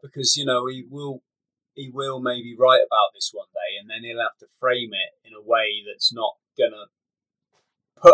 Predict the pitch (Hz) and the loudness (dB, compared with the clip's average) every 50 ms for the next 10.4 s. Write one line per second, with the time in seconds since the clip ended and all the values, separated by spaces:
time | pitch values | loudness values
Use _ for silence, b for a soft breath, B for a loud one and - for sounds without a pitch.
0 | - 139 139 127 117 113 110 110 107 107 107 107 _ - 113 107 101 101 101 101 | 8 6 0 -4 -6 -12 -14 -18 -20 -20 -20 _ _ -4 -2 -2 -2 -2 -6 -12
1 | 101 113 113 117 117 113 113 127 127 117 101 - _ _ _ _ _ _ _ _ | -18 -16 -12 -10 -10 -10 -8 -10 -12 -14 -14 -18 _ _ _ _ _ _ _ _
2 | _ _ _ _ _ _ _ _ _ _ _ _ _ - 139 139 139 - - _ | _ _ _ _ _ _ _ _ _ _ _ _ _ 6 8 8 8 6 2 _
3 | _ _ _ _ _ _ _ _ _ _ _ _ _ _ - 123 151 165 170 139 | _ _ _ _ _ _ _ _ _ _ _ _ _ _ 10 12 12 12 12 10
4 | 147 127 127 120 117 117 120 - - - 127 123 135 135 - - _ _ _ _ | 8 8 8 8 6 4 4 4 2 0 0 -4 -4 -6 -8 -14 _ _ _ _
5 | _ _ _ _ _ _ _ _ _ _ _ _ _ _ _ 143 131 135 147 - | _ _ _ _ _ _ _ _ _ _ _ _ _ _ _ 0 6 8 8 8
6 | 135 151 139 139 123 127 117 - - - 165 165 156 139 - - 123 120 120 117 | 8 4 2 0 -4 -6 -4 -4 -4 -4 -4 -4 -2 -2 4 6 8 8 6 4
7 | 117 117 - - - - 131 127 123 123 120 120 117 - - 127 120 127 139 143 | 2 4 4 4 4 2 -2 -6 -6 -8 -10 -10 -10 -4 -2 0 2 2 2 0
8 | 135 _ _ _ _ _ _ _ _ _ _ _ _ _ _ _ _ _ _ _ | -2 _ _ _ _ _ _ _ _ _ _ _ _ _ _ _ _ _ _ _
9 | _ _ - 113 113 113 117 117 117 113 113 117 117 - - _ _ _ _ _ | _ _ -8 -8 -6 -8 -8 -10 -10 -10 -10 -12 -12 -14 -16 _ _ _ _ _
10 | _ _ - 165 160 160 - | _ _ -18 -16 -16 -18 -20